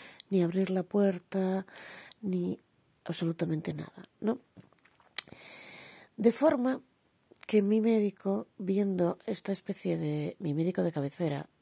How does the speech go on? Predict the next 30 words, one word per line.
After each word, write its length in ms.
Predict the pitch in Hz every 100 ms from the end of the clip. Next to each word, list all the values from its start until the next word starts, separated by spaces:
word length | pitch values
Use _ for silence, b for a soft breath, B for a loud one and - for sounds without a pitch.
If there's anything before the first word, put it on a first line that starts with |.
| _
de 100 | -
la 100 | 139
Seguridad 340 | 127 143 127 123
Social, 340 | 147 240 302
la 100 | 180
sanidad 320 | 156 143 131
pública, 460 | 135 147 139 - - _ -
viendo 400 | 165 160 175 - _ _ _ _ _ _
el 220 | - 170 160
nivel 500 | 160 170 220 196 -
al 140 | 160
que 120 | - 160
llevaba, 400 | 180 170 170 180
me 160 | 151
dijo, 220 | 143 - 160
"Tú 120 | 165
lo 120 | 165
que 80 | 165
necesitas 400 | 160 - 175 156
es 100 | 139
ver 160 | 131
al 140 | 123 120
psiquiatra". 480 | - - - - - _ B B B B B B B B B B B -
Bueno, 200 | 254 220
yo 100 | 254
me 100 | 254
fui 100 | 208
al 80 | 160
psiquiatra 540 | 156 147 135 - 285 - _ _ _ _ _ _ _ - -
y 560 | 220 214 202 196 190